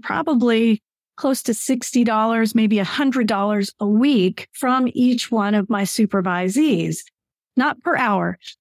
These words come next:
So if my supervisee provided three direct hours in a week and she charged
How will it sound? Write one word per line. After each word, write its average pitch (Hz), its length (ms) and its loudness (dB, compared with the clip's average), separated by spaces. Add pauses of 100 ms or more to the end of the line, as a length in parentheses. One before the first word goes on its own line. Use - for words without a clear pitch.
(140)
So 247 260 0
if 240 200 0
my 277 160 0
supervisee 262 1300 0
provided 202 800 -2 (260)
three 254 300 2
direct 254 480 -2
hours 226 340 -2
in 208 100 2
a 190 80 0
week 196 480 0 (320)
and 240 280 2
she 226 220 0
charged 214 600 -2